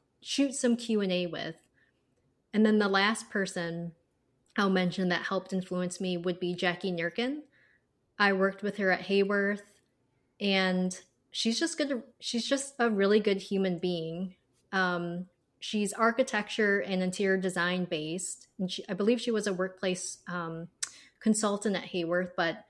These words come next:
she was just a very direct person and practical person who helped me balance both interior design and facilities. So she cared about making things look good, but making sure that they're functional.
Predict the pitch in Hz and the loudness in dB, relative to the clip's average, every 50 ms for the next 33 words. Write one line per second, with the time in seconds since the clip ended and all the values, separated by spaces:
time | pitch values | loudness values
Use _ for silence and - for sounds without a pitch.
0 | _ _ _ _ _ _ _ _ _ _ _ - - 247 247 262 262 262 285 269 | _ _ _ _ _ _ _ _ _ _ _ -2 0 2 2 2 0 0 0 0
1 | 277 240 202 190 196 196 208 214 233 214 220 214 202 196 190 190 190 - - - | 0 0 0 2 2 4 6 4 4 4 2 0 2 2 0 0 -2 -10 -12 -4
2 | - 185 180 180 - - 254 254 226 190 185 - - 190 185 190 185 208 190 196 | -2 -2 -2 -2 -2 -2 0 0 0 -2 -2 -2 -2 -2 -2 -2 -6 -8 -8 -8
3 | 185 190 - - 180 180 180 - 208 196 202 190 165 202 190 185 180 170 165 165 | -10 -8 -6 -4 -4 -4 -2 -4 -4 -4 -4 -2 0 0 2 2 2 0 0 -2
4 | 170 - _ _ _ _ _ _ _ _ _ _ _ _ - - 220 220 220 - | -4 -8 _ _ _ _ _ _ _ _ _ _ _ _ -4 0 0 0 0 0
5 | - 233 233 240 226 214 190 185 185 185 185 190 190 190 185 - - _ 180 175 | 2 4 4 4 4 4 2 0 0 2 0 0 -2 -2 -4 -10 -6 _ 0 2
6 | 175 175 175 175 170 - - - _ _ _ _ 208 196 196 - - 196 185 185 | 2 2 2 -2 -4 -10 -18 -20 _ _ _ _ -2 -2 -2 -2 -2 0 2 2
7 | 190 185 185 180 170 165 156 165 170 175 190 226 269 285 - - _ _ _ _ | 2 2 -2 -4 -4 -4 -6 -4 -4 -4 -4 -4 -4 -6 -8 -14 _ _ _ _
8 | _ _ _ _ _ - 202 202 202 202 196 - - 202 - - 196 185 180 170 | _ _ _ _ _ -2 0 0 2 0 -2 -2 -4 -4 -2 0 0 0 0 -2
9 | 165 147 143 135 147 165 - - 202 185 185 214 208 - - 214 202 202 202 202 | -2 -6 -8 -8 -10 -10 -6 -4 -4 -4 -4 -6 -8 -6 -2 0 0 0 0 0
10 | 202 175 175 170 170 170 165 - - - _ _ _ _ _ _ _ _ _ _ | 0 0 2 2 0 0 -2 -4 -10 -18 _ _ _ _ _ _ _ _ _ _
11 | _ _ _ _ - _ _ - 196 202 196 226 226 220 220 208 202 196 185 - | _ _ _ _ -20 _ _ 2 2 2 4 4 2 2 4 2 2 2 0 0
12 | 190 190 208 202 - - 262 277 302 262 240 214 185 185 185 185 - 220 202 196 | 0 0 0 0 0 4 4 4 4 2 0 -2 0 0 0 0 0 -2 -2 -2
13 | - 202 196 185 180 175 175 170 165 160 - 175 170 175 180 - 226 240 240 247 | -2 -4 -2 0 -2 -2 -2 -4 -6 -4 -4 -6 -6 -4 -6 -4 -2 -2 -2 -2
14 | 254 269 262 | -2 -6 -8